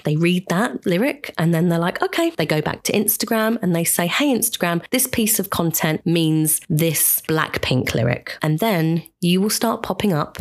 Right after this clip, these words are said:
when somebody searches Blackpink. And that is not what you wanna be popping up for. That's kind of how it works in a very, very simplified, non-technical way. If you're not putting any caption, that spider goes on that piece of content and is like,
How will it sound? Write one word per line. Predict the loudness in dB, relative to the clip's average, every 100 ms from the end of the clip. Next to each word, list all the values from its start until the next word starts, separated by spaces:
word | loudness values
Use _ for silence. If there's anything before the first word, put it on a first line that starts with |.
| -2
when | 0 0
somebody | 2 0 0 0
searches | 0 0 0 0 -2
Blackpink. | 0 -2 -2 -2 -2 -2 -4 -10 -2
And | 0
that | 2 0
is | 0
not | 2 2 2 -2 -6 -10 -4
what | 0
you | 0 2
wanna | 0 0
be | 0 0 -2 -4
popping | -2 0
up | -2 -4
for. | -2 0 0 0
That's | 0 0
kind | 0 0
of | 2
how | 0 2 2 2 0 0
it | 0
works | 0 0 0 -2
in | 0 2
a | 2 2
very, | 2 2 2
very | 0 0
simplified, | -2 -2 -2 -4 -2 0 -2 -4 -2
non-technical | 0 2 2 0 -2 -2 -2 0 -2 -2 -2
way. | 0 0 -2
If | -2 0
you're | 0
not | 0
putting | 0 0 0
any | 0 0
caption, | -2 -2 0 2 2
that | 0 0
spider | 0 0 2 0 -4 -2
goes | 0 2
on | 2
that | 0 0
piece | -2 -2
of | -2
content | 0 0 0 0
and | 0
is | 0 0
like, | -2 -4